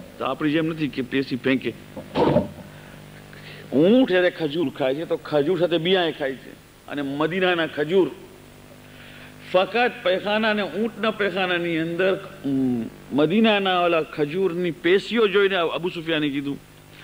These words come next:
કે, "તમે લોકો જૂઠા છો, તમે મદીનાથી જાઓ છો. આ તમારા ઊંટે ખાધા છે મદીના, અહીંયા ક્યાં છે આ ખજૂર? આ ખજૂર મદીનાના છે."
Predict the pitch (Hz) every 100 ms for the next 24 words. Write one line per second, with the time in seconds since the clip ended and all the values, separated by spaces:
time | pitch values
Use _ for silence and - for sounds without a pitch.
0 | - - - 156 170 165 185 175 165 151
1 | 147 147 175 143 147 147 139 156 139 139
2 | 170 156 123 110 - - - - - -
3 | - - - - - - - - 254 170
4 | 185 185 202 220 226 - 190 220 226 208
5 | 202 220 202 151 147 180 175 175 202 156
6 | 147 - 135 143 - - - - - -
7 | - - - - - - - 127 143 185
8 | 226 262 220 160 143